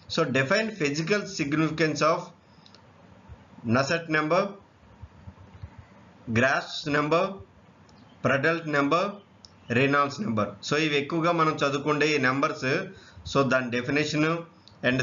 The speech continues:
దాని యొక్క ఆ formula అనేది మనం గుర్తుంచుకుంటే short ఆన్సర్స్‌లో ఈజీగా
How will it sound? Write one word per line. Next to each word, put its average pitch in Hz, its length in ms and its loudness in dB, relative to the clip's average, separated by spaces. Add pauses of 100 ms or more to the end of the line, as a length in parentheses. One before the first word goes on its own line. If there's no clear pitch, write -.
దాని 135 220 0
యొక్క 127 160 -2 (800)
ఆ 113 40 4 (140)
formula 165 500 0
అనేది 156 280 -2
మనం 147 200 0
గుర్తుంచుకుంటే 135 640 0 (480)
short 147 400 0
ఆన్సర్స్‌లో 139 400 -2 (200)
ఈజీగా 131 360 2